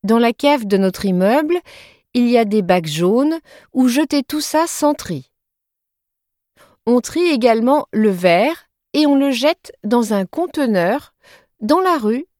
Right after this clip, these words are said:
en bas de chez nous. Les ampoules, les piles et certains autres déchets spéciaux,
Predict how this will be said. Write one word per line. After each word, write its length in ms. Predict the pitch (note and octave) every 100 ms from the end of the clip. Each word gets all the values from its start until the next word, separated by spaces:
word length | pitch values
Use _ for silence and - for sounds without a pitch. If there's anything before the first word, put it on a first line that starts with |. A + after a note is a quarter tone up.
| _
en 160 | - D4+
bas 220 | C4+ E4
de 100 | D4
chez 220 | C#4+ C4
nous. 200 | G#3+ C#3+ C3+ _ _ _ _ _ _ _ _ _ _ _
Les 240 | G3+ G#3 F3+
ampoules, 560 | E3+ - G#3+ C4+ F4 F#4 _
les 220 | - G3
piles 460 | F#3 G3+ B3 D#4+ E4+ - - - _ -
et 140 | B3
certains 540 | G#3+ D4+ C#4+ E4 D#4 A#3+
autres 280 | C4+ -
déchets 480 | A3 F#3 A#3 - C4+
spéciaux, 680 | B3+ - A3 G#3 - D4+